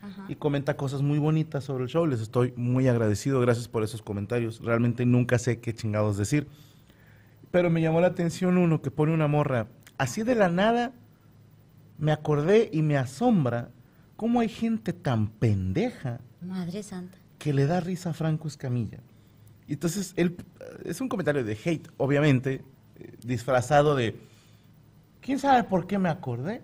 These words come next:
Speaker 1: Ajá.
Speaker 2: Pero el primer comentario, Dios me lo bendiga mucho, decía, "¿Así de la nada o estás mencionándolo porque es tendencia?".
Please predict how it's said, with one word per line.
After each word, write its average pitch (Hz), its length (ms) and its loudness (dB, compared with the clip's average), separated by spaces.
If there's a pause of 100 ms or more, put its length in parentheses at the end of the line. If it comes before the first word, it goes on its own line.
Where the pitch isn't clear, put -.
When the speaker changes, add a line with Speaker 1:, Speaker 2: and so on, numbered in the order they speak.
Speaker 1:
Ajá. 214 420 -12 (320)
Speaker 2:
Pero 190 200 6
el 202 120 4
primer 233 560 2
comentario, 170 680 6
Dios 196 180 4
me 240 100 2
lo 185 140 4
bendiga 160 380 0
mucho, 143 420 -4 (320)
decía, 127 520 2 (500)
"¿Así 254 220 4
de 320 140 12
la 190 140 8
nada 359 400 4 (640)
o 180 160 10
estás 240 260 6
mencionándolo 220 640 2
porque 156 280 -4
es 190 160 -4
tendencia?". 147 720 0